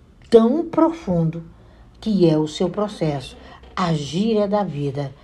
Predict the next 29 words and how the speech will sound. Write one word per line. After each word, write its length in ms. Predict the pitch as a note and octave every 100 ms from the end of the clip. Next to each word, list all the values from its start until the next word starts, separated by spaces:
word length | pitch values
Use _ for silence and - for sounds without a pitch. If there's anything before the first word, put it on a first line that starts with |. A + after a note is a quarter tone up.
| - -
por 180 | - E3
onde 280 | D#3 C#3+ B2+
você 340 | C3 A#2+ -
passa. 540 | A#2+ - - - - - - - - -
Por 180 | F#3+ G3
isso 380 | A3 D#4+ E4 F3+
a 40 |
importância 600 | E3 E3+ D#3+ E3 D#3 D3+
da 140 | D3
Gematria, 580 | C#3 C#3 C#3 B2 - - - - -
por 220 | - G3+ G3+
isso 340 | C4 E4 -
a 60 | F3
importância 960 | D#3+ D#3+ - - G3 F3+ - D#3 C#3 - - - D#3
do 140 | F3
caminho 420 | F3+ E3 E3+ D#3+
do 120 | D3
ser, 420 | C#3 - E3 C3+ - - -
por 160 | G#3 A3
isso 320 | C4 E4 D4
a 40 |
importância 520 | A#3 A3+ A3 B3+ C4 A3
dessa 240 | A3+ A3+
matemática, 720 | A3 A3 G#3+ G3+ B3 C#4 -
um 80 | G3
mais 300 | G#3 F3+ E3
um 100 | A3
dando 300 | F#3+ F3 F3
um, 360 | G3 A#3+ A3+